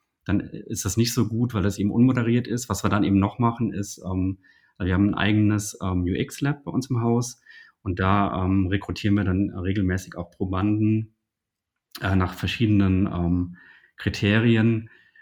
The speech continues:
äh, die wir dann einladen, mit denen wir dann, ähm, wirklich, ähm, ins Eingemachte gehen und, ähm, User-Testings machen. Das funktioniert dann wirklich so, wie man das kennt halt, dass man, dass wir zwei Räume haben.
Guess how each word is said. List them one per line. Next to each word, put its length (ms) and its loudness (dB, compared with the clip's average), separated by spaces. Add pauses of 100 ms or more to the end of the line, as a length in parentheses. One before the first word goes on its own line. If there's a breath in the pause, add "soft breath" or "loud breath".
(160 loud breath)
äh, 140 -4
die 120 2
wir 60 2
dann 160 2
einladen, 480 2
mit 140 2
denen 160 4
wir 80 2
dann, 280 2
ähm, 300 -2
wirklich, 560 -4
ähm, 200 -2
ins 180 -4
Eingemachte 580 2
gehen 300 0
und, 420 -4
ähm, 480 -4
User-Testings 680 -4
machen. 280 -6
Das 140 -10
funktioniert 400 0
dann 120 0
wirklich 220 -2
so, 120 -6
wie 80 2
man 160 2
das 160 -6
kennt 320 0
halt, 180 0
dass 140 -6
man, 120 -2
dass 400 -8
wir 220 -6
zwei 220 -2
Räume 400 4
haben. 380 2